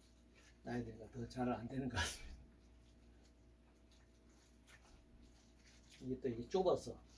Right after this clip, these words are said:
넓-, 넓게 펼쳤어야 되는데 또 뭐 이게 밭에서 제가 직접 재배해서 하는 거라서 뭐 그런데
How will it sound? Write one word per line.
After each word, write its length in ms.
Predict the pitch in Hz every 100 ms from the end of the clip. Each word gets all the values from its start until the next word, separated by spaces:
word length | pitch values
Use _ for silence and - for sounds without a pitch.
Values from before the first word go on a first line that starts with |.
| -
넓-, 300 | 107 113 131 -
넓게 340 | 127 123 - -
펼쳤어야 500 | 156 156 139 143 123
되는데 440 | 117 117 123 - - - - - - - - - - - - - - - - - - - - - - - - - - - - - - - -
또 60 | 131
뭐 220 | 127 123
이게 260 | 120 123 117 -
밭에서 480 | 139 160 - 127 113
제가 260 | - 127 -
직접 360 | 127 - -
재배해서 760 | - 151 139 131 - 113 120 120 - - - - - - - -
하는 180 | 127 131
거라서 300 | 123 117 -
뭐 160 | 110 -
그런데 340 | 123 120 113